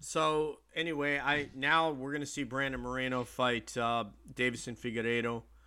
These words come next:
Um, I don't know. I mean, I,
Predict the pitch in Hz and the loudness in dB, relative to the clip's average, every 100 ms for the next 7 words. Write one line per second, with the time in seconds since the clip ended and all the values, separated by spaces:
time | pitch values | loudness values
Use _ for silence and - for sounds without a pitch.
0 | - - - - - 117 120 117 117 113 | -20 -20 -20 -18 -2 2 4 4 2 0
1 | 113 107 107 - 143 190 143 135 143 - | -2 -4 -10 0 4 4 4 4 2 0
2 | 123 127 127 127 117 - 139 147 120 | -4 -4 -4 -6 -8 -2 0 0 -2